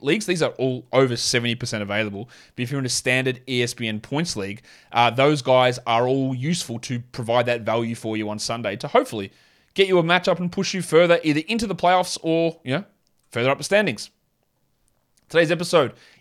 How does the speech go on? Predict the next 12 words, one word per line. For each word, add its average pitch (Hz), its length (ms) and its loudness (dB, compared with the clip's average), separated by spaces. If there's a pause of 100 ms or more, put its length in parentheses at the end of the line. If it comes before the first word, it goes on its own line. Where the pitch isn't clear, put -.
is 170 260 -4
brought 147 360 -2
to 170 140 -6
you 156 180 -2
by 123 360 2
Prize 151 420 2
Picks. 113 160 -8
Prize 170 220 0
Picks 156 180 -6
is 135 80 -4
daily 123 220 2
fantasy, 127 380 -6